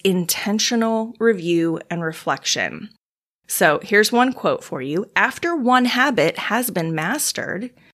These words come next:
you have to return to the effortful part of the work and begin building the next habit." So it's, we can't start attacking everything at once.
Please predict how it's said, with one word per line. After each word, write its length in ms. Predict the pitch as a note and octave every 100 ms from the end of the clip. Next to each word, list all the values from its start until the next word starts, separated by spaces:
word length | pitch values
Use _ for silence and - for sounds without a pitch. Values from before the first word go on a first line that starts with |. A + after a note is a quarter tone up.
| _ _ -
you 160 | G#3+
have 320 | C4+ C#4+ D#4
to 180 | - C#4+
return 840 | B3 B3 B3 - D#4+ D#4+ G3 C#3+ -
to 120 | - G3
the 260 | F#3+ - _
effortful 680 | G3 D4+ - A3+ - - D#3
part 280 | - D#3 D3+
of 160 | D3 -
the 100 | F3+
work 400 | D#3 D#3 D#3 - -
and 120 | F#3+
begin 460 | G3 F#3+ E3+ A3 C4
building 380 | G#3+ F#3+ E3+ D#3+
the 100 | D#3
next 480 | D#3 E3 D#3+ -
habit." 640 | - - - - - - - _ _ _ _
So 220 | - A#3+ A3+
it's, 160 | A3+ -
we 120 | A3
can't 560 | A3+ - - C#4 C#4 -
start 440 | - - G#3+ G#3+
attacking 580 | G3 - - G#3+ - F3+ -
everything 420 | F3+ G3+ G#3+ G#3+
at 80 | G#3
once. 560 | F3+ D#3+ F#3+ E4 -